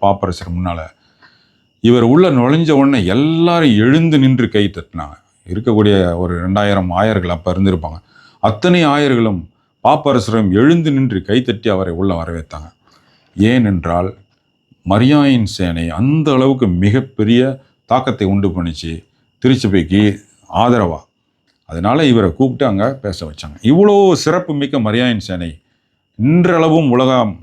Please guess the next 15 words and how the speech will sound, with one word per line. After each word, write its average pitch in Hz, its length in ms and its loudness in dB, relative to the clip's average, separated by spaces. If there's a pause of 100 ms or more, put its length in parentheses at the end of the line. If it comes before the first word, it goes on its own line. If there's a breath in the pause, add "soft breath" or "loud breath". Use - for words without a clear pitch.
முழுவதும் 131 500 0
பரவி 107 460 -2 (380)
வளர்ந்துக்கிட்டே 113 500 2
வருது. 80 300 -8 (460)
இந்த 110 360 2
சேனையை 131 340 2
பற்றி, 87 500 -8 (280)
இந்த 101 240 2
மரியாயின் 123 400 2
சேனையுடைய 90 440 -2
நிகழ்ச்சி, 107 560 0
கூட்ட 143 300 -2
நிகழ்ச்சி 107 420 0
நிரலை 90 220 -2
பற்றி, 87 500 -10